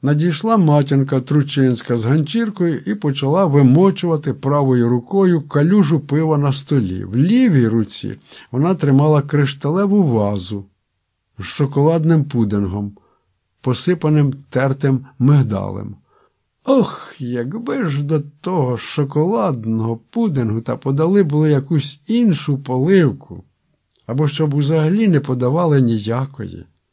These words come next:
Але поливка була ванільна, густа, тягуча, жовта, ванільна поливка.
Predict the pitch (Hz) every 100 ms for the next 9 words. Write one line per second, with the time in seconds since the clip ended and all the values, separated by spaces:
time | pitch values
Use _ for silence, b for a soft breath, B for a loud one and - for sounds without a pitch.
0 | _ _ _ - 147 165 151 160 180 247
1 | 269 214 - 135 123 120 151 180 95 -
2 | _ _ _ _ _ _ - 98 113 185
3 | 185 233 247 156 107 107 80 - _ _
4 | _ _ _ _ 139 233 233 - - -
5 | 196 151 101 87 _ _ _ _ _ _
6 | - 208 208 226 143 101 - 120 147 185
7 | 226 233 151 107 - 95 - _ - 110
8 | 156 175 175 190 254 233 220 202 202 202
9 | - - 151 175 139 180 143 98 - 104